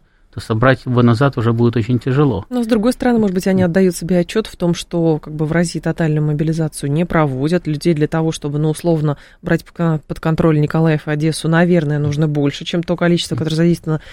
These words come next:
Speaker 2: в активной обороне. Поэтому здесь, в общем, как бы, ну,
Speaker 1: Хм.
Speaker 2: процесс такой взаимный. Нет?
Speaker 1: Да нет, я считаю, фронт у них начинает обрушаться. Людей для того,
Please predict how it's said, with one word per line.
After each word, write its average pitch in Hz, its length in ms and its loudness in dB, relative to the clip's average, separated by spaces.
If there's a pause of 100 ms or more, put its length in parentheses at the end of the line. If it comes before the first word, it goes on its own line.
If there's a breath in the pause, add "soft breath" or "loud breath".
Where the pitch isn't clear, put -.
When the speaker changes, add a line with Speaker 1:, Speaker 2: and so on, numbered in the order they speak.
(120)
Speaker 2:
в 165 100 -8
активной 165 420 2
обороне. 160 460 4 (300 loud breath)
Поэтому 180 460 0
здесь, 175 220 0
в 190 40 0
общем, 180 260 -4
как 160 160 -4
бы, 165 120 0
ну, 147 240 4 (140)
Speaker 1:
Хм. - 80 -14
Speaker 2:
процесс 180 380 0
такой 165 340 0
взаимный. 147 920 0 (400)
Нет? 214 180 -6 (240)
Speaker 1:
Да 214 80 6
нет, 254 300 8
я 135 140 4
считаю, 147 300 4
фронт 196 320 2
у 190 40 4
них 170 120 6
начинает 156 380 4
обрушаться. 139 560 0
Людей 123 280 4
для 151 120 4
того, 139 180 2